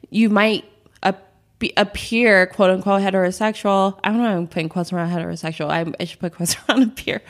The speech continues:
whatever. But if you, like, if someone perceives your pers-,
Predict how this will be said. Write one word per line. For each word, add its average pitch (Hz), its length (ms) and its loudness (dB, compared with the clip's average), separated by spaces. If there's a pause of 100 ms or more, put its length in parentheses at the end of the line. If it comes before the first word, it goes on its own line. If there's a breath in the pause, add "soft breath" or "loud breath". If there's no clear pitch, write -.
(300 loud breath)
whatever. 233 680 2 (260 loud breath)
But 220 320 2 (400)
if 208 180 0
you, 240 380 0
like, 226 280 -2
if 220 120 -2
someone 247 300 0
perceives 214 420 -2
your 220 100 -2
pers-, 180 460 -4